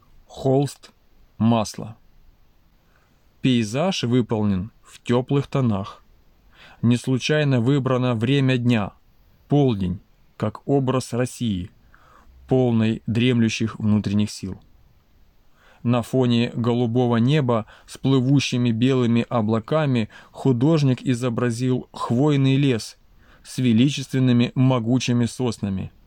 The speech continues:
стоящими по краям убегающей вдаль песчано-глинистой дороги,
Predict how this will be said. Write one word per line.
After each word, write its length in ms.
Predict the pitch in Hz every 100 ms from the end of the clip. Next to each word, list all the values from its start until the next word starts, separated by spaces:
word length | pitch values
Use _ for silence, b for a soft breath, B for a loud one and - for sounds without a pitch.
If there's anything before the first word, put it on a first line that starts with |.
| _ b b -
стоящими 760 | - 117 117 110 - 107 110
по 200 | - 113
краям 540 | 104 107 107 123 127 -
убегающей 880 | 131 110 110 110 127 131 127 - 117
вдаль 500 | 107 104 123 123 113 B B B -
песчано-глинистой 1200 | 139 113 - 120 123 120 110 110 110 107 - 107
дороги, 500 | 107 107 98 - -